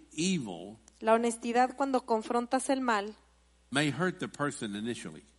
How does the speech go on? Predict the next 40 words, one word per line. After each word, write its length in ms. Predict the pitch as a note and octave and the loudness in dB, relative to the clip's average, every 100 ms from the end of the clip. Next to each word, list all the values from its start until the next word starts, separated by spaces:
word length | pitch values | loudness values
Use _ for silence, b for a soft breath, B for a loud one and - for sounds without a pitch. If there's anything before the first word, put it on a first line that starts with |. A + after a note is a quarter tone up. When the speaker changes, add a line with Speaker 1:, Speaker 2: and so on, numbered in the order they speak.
| _ | _
Speaker 2:
puede 280 | - B3 B3 | 0 0 0
que 140 | - A#3 | -2 0
lastime 440 | A3 - A#3+ A#3+ | 0 0 -2 0
a 40 | |
la 120 | A#3+ A#3 | 2 2
persona 540 | A3 G#3+ A3+ A3+ A3+ | 0 2 2 2 0
al 100 | A3 | 0
principio. 560 | G#3+ G#3+ B3+ A#3 - - - _ _ _ _ _ | -4 -4 -4 -4 -6 -8 -16 _ _ _ _ _
Speaker 1:
When 180 | B2+ C3+ | -4 0
you're 240 | C#3+ D#3+ C#3 | 2 2 2
dealing 380 | B2 D#3+ D3 B2 | 4 4 4 -2
with 160 | A2 | -6
a 140 | G#2+ A2+ | -8 -10
situation, 600 | - B2 A#2 A2+ A2 - | -8 -6 -4 -4 -4 -2
Speaker 2:
Cuando 240 | A#3+ A#3 A3+ | 0 0 -2
tú 100 | B3+ | -2
estás 340 | - C4 A#3+ | 0 -2 0
lidiando 440 | C4 B3+ B3+ B3+ B3+ | -2 0 0 0 0
con 160 | A#3+ | 0
una 160 | A#3 B3 | 2 0
situación, 560 | B3 A3+ A3 A#3 C4 E4 _ - | -2 -2 -2 -2 -2 -4 _ -2
Speaker 1:
sometimes 680 | F3+ F3+ F3 D#3+ D#3 C3+ - - | -2 2 2 2 2 -6 -12 -6
there 160 | C#3+ | -2
has 280 | D3 D3+ C#3+ | 0 0 -2
to 100 | B2+ | -6
be 180 | A#2 B2 | -4 -4
stripes, 720 | - - A#2 F2 - - - _ _ | -4 -4 -4 -4 -8 -16 -16 _ _
Speaker 2:
a 140 | - A3 | -6 -2
veces 280 | A3+ C4 B3+ | -2 -2 -2
tiene 240 | B3 A#3 | -2 0
que 100 | A#3+ | 2
haber 200 | A#3 A#3+ | 2 4
golpes, 580 | A#3 B3 - F#3 - - | 4 2 0 -8 -8 -12
Speaker 1:
a 80 | A#2 | -14
confrontation 960 | - D#3+ D#3+ D3 B2+ - D#3+ D3 G3+ F#3+ | -4 0 0 -2 -6 -2 -2 -2 -8 -8
Speaker 2:
una 180 | A3+ A#3+ | -4 -4
confrontación 880 | - A#3 A3+ A3 A3 G3+ - A#3+ F#3+ | -2 -2 -2 -4 -4 -6 -2 -2 -2
Speaker 1:
of 140 | - A2 | -6 -4
the 100 | A#2 | -2
evil. 380 | C#3+ E3 F#2 - | 2 0 -2 -10